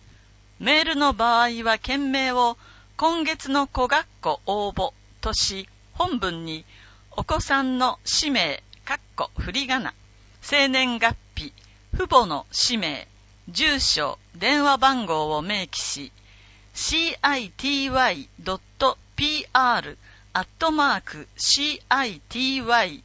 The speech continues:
ドットアイビーエーアールエーケーアイハイフンケーオージーエードットエルジードットジェー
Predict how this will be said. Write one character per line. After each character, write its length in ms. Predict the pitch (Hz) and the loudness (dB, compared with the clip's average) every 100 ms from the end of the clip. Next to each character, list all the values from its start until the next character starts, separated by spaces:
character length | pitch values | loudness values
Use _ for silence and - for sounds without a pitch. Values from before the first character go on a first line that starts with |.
| - | -18
ド 160 | 165 175 | -10 -10
ッ 40 | - - | -10 -6
ト 220 | 233 220 - - - - - | -4 -4 -8 -20 -20 -12 2
ア 140 | 269 | 2
イ 180 | 302 302 | 2 -4
ビ 400 | 208 233 285 269 | -6 -4 -2 -4
ー 40 | - | -4
エ 340 | 254 233 180 - | -2 0 -2 -4
ー 100 | - | -4
ア 280 | - 247 277 | 2 4 4
ー 40 | 294 | 0
ル 180 | 285 - | -6 -6
エ 280 | 254 220 160 | -4 -2 -4
ー 60 | - | -8
ケ 320 | - 262 269 - - | -8 -4 -4 -6 -2
ー 40 | |
ア 100 | 214 | -2
イ 140 | 160 - - - - | -2 -10 -20 -20 0
ハ 160 | 285 | 4
イ 100 | 311 | 4
フ 160 | 214 180 | 2 0
ン 200 | 160 147 - - - - - | -2 -12 -20 -20 -20 -20 -8
ケ 120 | 285 | -2
ー 220 | 311 311 - - | -2 -2 -4 -2
オ 380 | 277 202 151 | 0 0 -2
ー 20 | - - | -8 -18
ジ 320 | 160 226 277 - - | -8 -4 -4 -6 -2
ー 60 | |
エ 300 | 247 180 147 | -2 0 -4
ー 200 | - - | -12 -12
ド 100 | 175 | -10
ッ 40 | - - | -10 -12
ト 220 | - 247 - - - | 0 0 0 -16 -6
エ 120 | 185 | -4
ル 200 | 202 277 | -2 -4
ジ 200 | 240 254 | -4 -2
ー 320 | 277 196 151 - | -2 -2 -8 -14
ド 140 | 160 160 | -10 -10
ッ 40 | - - | -8 2
ト 200 | 294 - 165 | 2 2 -8
ジ 140 | 190 | -4
ェ 120 | 220 | -4
ー 60 | 226 | -4